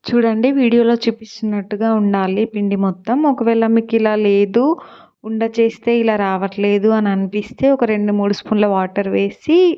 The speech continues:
పిండి ఇలా వచ్చేలాగా చూసుకోండి. ఒకవేళ పిండి లూజ్ అవుతే దాంట్లోకి ఒక వన్ స్పూన్ వరకు శనగపిండిని వేసి అడ్జస్ట్ చేసుకోండి.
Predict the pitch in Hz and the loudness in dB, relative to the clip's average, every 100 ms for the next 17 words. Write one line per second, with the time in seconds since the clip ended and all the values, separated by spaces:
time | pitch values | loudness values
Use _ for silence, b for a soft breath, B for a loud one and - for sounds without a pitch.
0 | - - 220 220 214 202 202 - 208 202 | -6 -8 -2 0 0 0 -2 -6 -4 -2
1 | 202 262 277 269 - - 185 180 190 - | -2 -2 0 -2 -4 -10 -8 -6 -8 -12
2 | B B B B B - 240 240 240 226 | B B B B B -4 0 2 0 -2
3 | 214 220 220 214 214 220 220 220 415 539 | -4 0 2 2 2 2 0 0 -2 -2
4 | - b b _ 220 220 214 214 220 277 | -14 b b _ -10 -6 -4 -2 -2 0
5 | 285 247 214 208 208 - 208 214 208 196 | 0 0 0 -2 -2 -4 -2 0 0 -2
6 | 202 - 285 440 - _ _ _ _ _ | -6 -2 0 0 -4 _ _ _ _ _
7 | _ - 233 226 220 220 214 214 208 214 | _ -6 -2 -2 -2 -2 -2 0 -2 -2
8 | - 370 330 208 214 - 185 - - 175 | 0 0 2 0 -2 -4 -8 -8 -8 -6
9 | 165 | -6